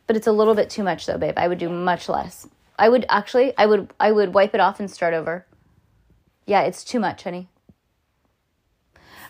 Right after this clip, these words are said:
Um, sorry, I'm trying to help Peyton with her makeup. Um, Jake grinned and jumped off his bike and began walking. "That sounds interesting," he said.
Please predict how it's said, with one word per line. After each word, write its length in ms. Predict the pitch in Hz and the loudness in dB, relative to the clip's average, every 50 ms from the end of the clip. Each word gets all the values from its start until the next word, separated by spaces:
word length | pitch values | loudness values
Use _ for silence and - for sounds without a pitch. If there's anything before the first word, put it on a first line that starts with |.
| _ - | _ -2
Um, 460 | 208 196 190 180 180 185 202 214 - _ _ _ _ _ _ - - | 0 0 0 0 -2 -4 -6 -8 -10 _ _ _ _ _ _ -8 -2
sorry, 280 | - 196 170 165 170 - | 0 2 2 2 0 0
I'm 100 | - 190 | -2 -2
trying 220 | 180 - 185 165 160 | -2 -2 -2 -4 -4
to 40 | 170 | -4
help 160 | 170 - - | -6 -6 -6
Peyton 200 | - 170 - - | -8 -10 -8 -8
with 80 | 180 - | -10 -10
her 80 | - | -8
makeup. 340 | 185 - - 196 196 214 _ _ _ _ - - - - - - - _ | -8 -8 -8 -8 -10 -12 _ _ _ _ -20 -20 -20 -20 -20 -20 -10 _
Um, 680 | - 220 214 214 208 208 208 208 202 208 208 208 208 - _ _ _ _ _ _ _ _ _ _ _ _ _ _ _ _ - - - | 0 2 4 4 4 4 2 2 0 -2 -2 -4 -6 -8 _ _ _ _ _ _ _ _ _ _ _ _ _ _ _ _ -18 -18 -8
Jake 340 | - - 262 285 285 277 - | 0 2 4 4 4 2 -2
grinned 420 | - 214 208 196 196 196 196 190 | 2 2 4 4 2 0 -4 -4
and 140 | 185 165 160 | -4 -4 0
jumped 240 | 156 202 208 208 214 | 0 0 0 2 2
off 140 | 208 208 - | 0 2 0
his 120 | 220 190 | -2 -2
bike 240 | - - 156 151 - | -2 -2 -2 0 0
and 140 | 156 156 147 | -2 -2 -2
began 340 | 160 151 160 160 165 170 160 | -2 -2 -2 -2 -2 -2 -2
walking. 340 | 151 143 147 - 151 160 | -4 -6 -6 -6 -6 -4
"That 140 | - 403 - | -4 -4 -4
sounds 320 | - - 160 156 151 147 - | -4 -4 -2 -2 -2 -4 -6
interesting," 540 | - 160 156 - 170 151 - - 160 160 | -8 -12 -12 -12 -12 -12 -10 -8 -8 -8
he 120 | 160 170 165 | -8 -10 -8
said. 380 | - - 170 170 202 226 277 | -6 -2 -2 -2 -2 -2 -4